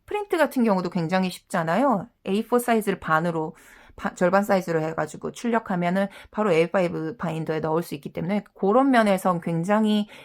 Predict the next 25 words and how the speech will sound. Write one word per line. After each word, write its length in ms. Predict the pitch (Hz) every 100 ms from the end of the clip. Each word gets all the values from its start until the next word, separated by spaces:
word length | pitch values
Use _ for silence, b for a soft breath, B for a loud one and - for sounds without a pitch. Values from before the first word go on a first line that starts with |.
| -
에이파이브 880 | 180 196 214 185 175 170 165 156 - _ _
사이즈의 540 | - 214 220 208 220
펀치는 400 | 240 254 240 220 185 _
굉장히 320 | - 185 220
자주 240 | 208 196 -
사용하는 500 | 202 196 180 170 170
편입니다. 560 | 226 226 170 214 -
스크랩용이죠. 1080 | - - 311 302 202 - 156 151 143 180 208 B B B B
네, 260 | 180 147 - B B
그래서 540 | _ 202 202 214 196 190 B B
그렇게 300 | - 208 240
사용을 340 | 240 269 269 262
하고 200 | 285 302
있고, 440 | - - 277 427 _
또 100 | 349
하나의 380 | 381 415 403 339
문제는 600 | 196 175 170 165 240 330 -
자, 160 | - 175
만약에 360 | 156 185 190
일 160 | 202 247
년 280 | 302 294 262
동안 420 | 180 156 143 143
이 580 | - 180 180 175 165 151 -
다이얼을 520 | 170 160 165 151 151
그냥 200 | 151